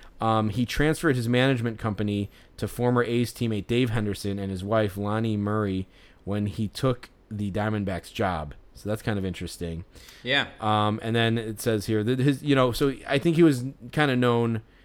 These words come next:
Speaker 1: if, if you ask a D-backs fan, they probably dislike Dave Stewart 'cause I think he was known as a bad G M. Um, he,
Speaker 2: Mm-hmm.
Speaker 1: he notably signed Zach Greinke,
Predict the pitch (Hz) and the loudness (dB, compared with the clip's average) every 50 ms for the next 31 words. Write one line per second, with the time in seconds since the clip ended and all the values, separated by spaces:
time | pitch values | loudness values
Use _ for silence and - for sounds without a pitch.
0 | - - - - 104 107 120 120 117 - 123 104 120 120 120 120 117 - 110 98 | -20 -12 -8 -6 -4 -2 -2 -2 -2 -2 -4 0 2 2 2 2 2 0 -2 -2
1 | 95 110 110 98 107 98 92 - - 95 92 90 92 95 - 120 107 98 92 92 | 0 0 0 2 0 -2 -2 -4 -6 -6 -4 -4 -4 -2 0 0 0 0 0 -4
2 | 90 82 85 - - _ 110 107 98 - 92 92 101 101 101 95 - - - - | -6 -8 -10 -16 -10 _ -4 -4 -4 -4 -6 -4 -2 -2 -2 -4 -6 -12 -20 -20
3 | - - - - _ _ - 98 98 - - - 147 147 123 - 104 104 98 131 | -20 -20 -20 -20 _ _ -4 -4 -4 -2 2 4 4 4 4 2 -2 -2 -2 -2
4 | 120 117 104 101 117 117 117 110 98 98 87 85 101 95 92 85 95 95 101 123 | -2 -2 -2 0 0 0 0 0 -2 -2 -4 -4 -4 -4 -4 -4 -4 -2 0 2
5 | 139 143 147 147 139 - - - - - - - 104 107 107 101 101 101 95 120 | 2 2 2 0 -2 -4 -10 -20 -20 -20 -8 -2 0 0 0 0 0 0 0 0
6 | 117 117 - 120 104 117 120 120 123 131 135 135 127 120 123 117 107 - - 123 | 0 0 -2 -2 -2 0 0 2 2 2 4 2 2 2 2 0 0 0 0 0
7 | 117 120 120 120 120 117 110 110 113 104 - - 123 127 131 127 - 135 127 127 | 2 2 2 2 2 0 0 0 0 0 -2 0 0 0 0 2 2 2 2 2
8 | 127 123 | 0 0